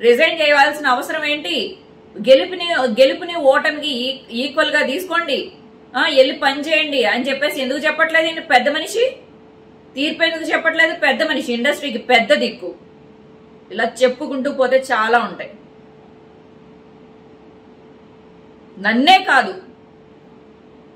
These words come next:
అసహాయ స్థితిలో ఉన్న ఏ ఆడదైనా మా అసోసియేషన్ ముందుకు వచ్చి నాకు అన్యాయం జరిగిందన్నప్పుడు, "నీకు ఏం జరిగిందమ్మా?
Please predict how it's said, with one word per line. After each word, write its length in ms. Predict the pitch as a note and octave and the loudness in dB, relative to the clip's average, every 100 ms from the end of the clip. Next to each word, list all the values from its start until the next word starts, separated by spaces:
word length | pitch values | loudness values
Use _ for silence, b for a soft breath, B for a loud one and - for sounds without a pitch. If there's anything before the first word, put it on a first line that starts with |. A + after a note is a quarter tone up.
| - F#3 | -12 -6
అసహాయ 640 | A#3 - E4 D#4+ D4+ D4+ | -6 -2 2 4 4 2
స్థితిలో 420 | - C#4+ C4 C4+ | -6 -10 -4 0
ఉన్న 220 | C4 B3 | 0 0
ఏ 380 | C4 G#3 A3+ C4+ | -2 2 6 6
ఆడదైనా 760 | D4 C4+ C4 B3 B3 A3 B3+ D#4 | 6 4 2 0 -2 -2 -2 -2
మా 200 | A3 A#3 | -2 -2
అసోసియేషన్ 880 | C4 A#3 A#3 B3 B3 A#3 A3+ A3 | 0 0 2 0 0 -4 -4 -4
ముందుకు 340 | G#3 G#3+ A3 G3+ | -4 -4 -6 -6
వచ్చి 300 | G3+ - C#4+ | -8 -8 -4
నాకు 260 | B3+ A3+ | -2 -2
అన్యాయం 500 | G#3 G#3 C4+ D#4 D4+ | -4 -2 0 2 2
జరిగిందన్నప్పుడు, 840 | B3 B3 A3 A3+ G#3+ G3 G3 - B3 | 0 0 0 -6 -6 -8 -10 -8 -8
"నీకు 240 | B3+ G3+ | -6 -8
ఏం 380 | G3 G#3 C4+ D4 | -6 2 2 2
జరిగిందమ్మా? 920 | C#4 A#3+ A#3 A3 G3+ G3 A3 C4 - | 0 0 -2 -4 -6 -6 -4 -2 -2